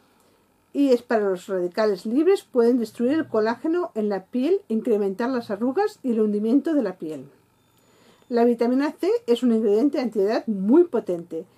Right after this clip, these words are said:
que proporciona a la piel una protección antioxidante contra los radicales libres y el daño causado por el ambiente. Eso es así, porque la vitamina C es muy buena.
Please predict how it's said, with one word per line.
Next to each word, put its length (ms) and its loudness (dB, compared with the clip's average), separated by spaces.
que 100 0
proporciona 640 -2
a 20 -2
la 160 -4
piel 300 0
una 260 2
protección 640 -6
antioxidante 880 -4
contra 340 -4
los 140 -2
radicales 560 -4
libres 420 0
y 80 -2
el 120 -2
daño 280 2
causado 460 -4
por 120 -2
el 60 -6
ambiente. 480 -12
Eso 420 0
es 180 4
así, 220 -6
porque 220 -6
la 80 2
vitamina 380 0
C 200 -2
es 140 -4
muy 120 -2
buena. 360 -14